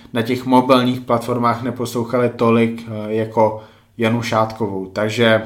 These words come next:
je z čeho vybírat a rozhodně bude z čeho vybírat. Já jsem měl nějakou takovou, řekněme, dvouměsíční pauzu od nahrávání podcastu, potřeboval jsem si oddechnout, ukradli mi notebook, eh,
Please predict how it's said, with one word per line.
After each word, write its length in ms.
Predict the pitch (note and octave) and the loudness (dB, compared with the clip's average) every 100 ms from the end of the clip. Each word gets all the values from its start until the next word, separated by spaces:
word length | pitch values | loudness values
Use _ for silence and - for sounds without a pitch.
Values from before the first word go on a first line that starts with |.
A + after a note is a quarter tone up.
| G#2+ | -2
je 160 | A#2 | -2
z 80 | A#2 | -2
čeho 220 | A#2 A#2+ | -2 0
vybírat 600 | A2 A2+ C3 C#3 C3 C3 - | 2 2 4 6 6 4 0
a 460 | G#2+ G#2+ G#2+ G#2+ A2 | 2 4 4 2 2
rozhodně 360 | B2+ B2+ A#2 A#2 | 0 0 -2 -2
bude 280 | A2+ A2 | 0 0
z 60 | A2 | -2
čeho 180 | - G#2+ | -2 -2
vybírat. 500 | G#2+ G#2 G#2 F2+ A2 | -2 -4 -4 -4 -2
Já 180 | A2+ A#2+ | -2 -2
jsem 480 | - B2 A#2 A2+ - | 0 0 0 -2 -2
měl 220 | A#2 A#2+ | -2 0
nějakou 360 | A#2+ A#2 C3 | 0 0 0
takovou, 600 | B2+ A#2+ C3 B2 B2 B2 | 0 0 0 0 2 2
řekněme, 460 | A#2+ B2+ C3 B2 A#2+ | 0 -2 0 -2 -2
dvouměsíční 720 | A#2+ A#2 A#2+ C3 A#2 A#2+ C#3 | 0 0 2 0 -2 -4 -6
pauzu 420 | B2 A2 A#2+ B2 A#2+ | -4 -2 -2 0 -2
od 140 | A#2 | -2
nahrávání 540 | A#2 A#2+ A#2 A#2+ B2+ | -4 -2 0 0 -2
podcastu, 520 | B2 A2 - B2 A#2+ A#2+ | -4 -8 -4 -4 -4 -8
potřeboval 340 | A#2+ B2 A#2+ | -6 -4 -4
jsem 160 | A#2+ A2+ | -6 -8
si 120 | G#2+ | -6
oddechnout, 720 | A#2+ C#3+ C3+ C#3+ B2+ B2 B2 - - - - | 2 2 4 2 4 4 0 -12 -20 -20 -12
ukradli 440 | A#2 B2 A#2 A2 | -8 -2 -2 -2
mi 140 | G2+ | -2
notebook, 640 | G#2+ B2+ C3 C3 C3 C3 - | 2 4 4 2 0 0 -6
eh, 500 | - _ _ _ | -20 _ _ _